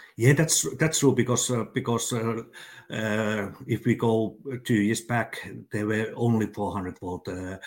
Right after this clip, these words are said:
cars. Now, now there is more and more eight hundred volt cars, and,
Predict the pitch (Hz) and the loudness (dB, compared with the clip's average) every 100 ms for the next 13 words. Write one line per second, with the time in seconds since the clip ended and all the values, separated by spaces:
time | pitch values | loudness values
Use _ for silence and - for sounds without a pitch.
0 | - - - - 87 - - - 120 104 | -16 -16 -4 -2 -2 -4 -6 -6 -2 0
1 | 104 110 113 110 104 107 107 107 110 107 | -2 -2 0 0 0 0 -2 -2 -2 -2
2 | 104 101 101 98 95 - - 110 95 101 | 0 0 -2 -4 -8 -12 -6 -4 -4 -6
3 | 95 - 95 92 - 95 87 92 87 | -8 -8 -8 -8 -6 -4 -4 -8 -12